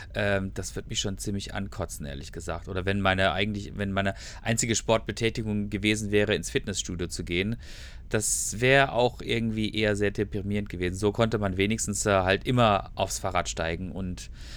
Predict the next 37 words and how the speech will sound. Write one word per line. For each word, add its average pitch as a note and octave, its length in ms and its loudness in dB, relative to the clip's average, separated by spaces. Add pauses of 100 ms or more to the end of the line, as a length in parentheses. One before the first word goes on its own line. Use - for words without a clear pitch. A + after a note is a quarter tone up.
(120)
also A#2 180 2
ich D3+ 220 2
zum C#3 140 2
Beispiel C3+ 280 8
habe B2+ 180 8
in B2 180 8
dem A2 160 6
Jahr, A2+ 240 12
habe B2 160 2
ich - 140 -6
für B2 120 4
mich A#2+ 260 2
eine A#2 80 4
neue, A2 440 10
äh, G#2 320 6 (420)
eine A2+ 100 2
neue A#2 440 10
quasi A2 480 8
Fahrraddisziplin A2+ 1000 4
entdeckt, G#2 360 2
nämlich G2+ 200 0
das, - 280 0
äh, G2 180 2 (280)
<laughs> C3 240 6 (320)
das G2 160 4
Gravelbike, F#2+ 760 8
ne? A2 240 6
Äh, G2+ 340 -2
die G#2+ 160 2
einen A2+ 240 6
mögen A#2+ 300 4
es, C3 180 2
die G#2+ 120 2
anderen A2 200 4
mögen F#2 220 4
es F2+ 120 0
nicht. C#3+ 380 0